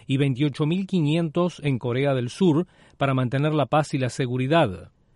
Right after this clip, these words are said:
Trump indicó al Times que Estados Unidos no puede seguir perdiendo vastas cantidades de millones de dólares para apoyar la paz y la seguridad en Asia,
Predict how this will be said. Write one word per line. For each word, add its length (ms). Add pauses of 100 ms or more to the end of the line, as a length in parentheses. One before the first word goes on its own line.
(220)
Trump 380
indicó 480
al 160
Times 460
que 200
Estados 420
Unidos 300
no 140
puede 280
seguir 400
perdiendo 600
vastas 380
cantidades 600
de 120
millones 400
de 80
dólares 440 (340)
para 220
apoyar 400
la 140
paz 300
y 60
la 100
seguridad 540
en 80
Asia, 480